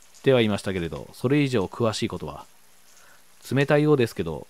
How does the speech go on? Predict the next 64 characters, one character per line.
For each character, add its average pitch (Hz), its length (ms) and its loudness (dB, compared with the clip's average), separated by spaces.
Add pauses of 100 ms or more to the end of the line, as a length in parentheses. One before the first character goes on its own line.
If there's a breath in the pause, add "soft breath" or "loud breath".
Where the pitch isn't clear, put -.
原 131 260 2
口 143 220 -2
と 101 100 -2
は 71 200 -6
も 120 160 4
う - 40 -2
関 - 300 -2
わ 139 80 2
り 143 100 2
合 135 100 2
い 135 60 0
た 131 120 -4
く 98 80 -4
な 101 120 -2
か 110 100 -6
っ - 40 -12
た 87 120 -10
ん 80 40 -10
で 73 100 -12
す。 - 140 -18 (1700)
原 160 260 4
口 180 200 -2
さ 113 180 4
ん 113 60 0
の 101 140 0
弟 127 340 0
と 113 80 0
は 82 200 0
連 135 220 2
絡 160 200 2
を 143 100 6
取 143 180 2
ら 151 80 6
れ 143 80 2
て 110 100 0
い 95 60 2
る 95 80 -2
ん 92 60 -2
で 76 80 -6
す - 80 -18
か？ 87 180 -10 (720)
再 147 220 4
び 139 100 -2
司 - 380 -2
が 113 100 0
尋 98 240 -2
ね 85 100 -2
る。 - 120 -12 (760)
え 123 300 4
え、 - 20 -20 (400)
実 123 240 0
は 131 260 8
京 190 240 6
二 170 100 0
さ 123 120 0
ん 107 80 0
は 85 240 0
私 147 360 -2
が 165 100 0
勤 - 260 -2
め 131 80 0
て 107 80 0
い 85 80 0
る 76 200 -8